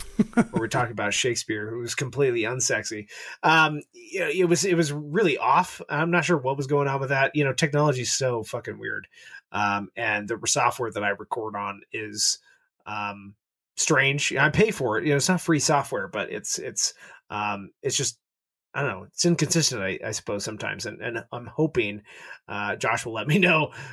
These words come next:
Speaker 2: uh, frankly, 'cause he's our, uh, audio producer as well. Um,
Speaker 1: And that's probably why it
Speaker 2: I, I'm
Speaker 1: also
Speaker 2: hoping
Speaker 1: sounds
Speaker 2: he'll
Speaker 1: shitty,
Speaker 2: let me
Speaker 1: 'cause I'm
Speaker 2: know.
Speaker 1: not, you know, I will admit, I'm an amateur. Like, there's a few things that I can do, and I can tweak stuff here and there, but, uh,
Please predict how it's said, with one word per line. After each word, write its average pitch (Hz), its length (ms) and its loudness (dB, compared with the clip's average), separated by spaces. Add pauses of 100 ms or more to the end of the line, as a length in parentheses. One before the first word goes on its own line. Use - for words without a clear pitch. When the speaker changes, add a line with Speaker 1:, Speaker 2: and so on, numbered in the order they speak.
(140)
Speaker 2:
uh, 127 100 0
frankly, 131 380 -4
'cause 120 180 -6
he's 131 180 -4
our, 110 260 -2 (360)
uh, 107 220 -8
audio 165 220 4
producer 135 460 -2
as 117 120 -4
well. 127 400 2 (160)
Um, 123 400 0
Speaker 1:
And 135 180 4
that's 156 180 4
probably 151 240 6
why 143 160 10
it 139 60 6
Speaker 2:
I, - 0 -
I'm - 40 8
Speaker 1:
also 147 180 8
Speaker 2:
hoping 160 80 6
Speaker 1:
sounds 131 240 4
Speaker 2:
he'll 131 100 6
Speaker 1:
shitty, 123 80 4
Speaker 2:
let 120 140 4
me 131 60 2
Speaker 1:
'cause 123 80 2
I'm 147 80 6
Speaker 2:
know. 156 60 6
Speaker 1:
not, 156 280 4 (260)
you 123 80 -4
know, 131 120 2
I 131 140 4
will 143 200 8
admit, 127 320 6
I'm 113 160 -2
an 131 80 2
amateur. 139 540 2
Like, 104 180 -4
there's 131 140 0
a 127 60 0
few 165 200 0
things 135 240 0
that 117 100 -4
I 120 80 -2
can 104 180 -2
do, 98 240 -4
and 123 100 -2
I 110 80 -4
can 95 140 -6
tweak 113 260 -2
stuff 101 260 -6
here 107 160 -2
and 101 120 -4
there, 90 260 -6
but, 90 200 -6
uh, 80 280 -8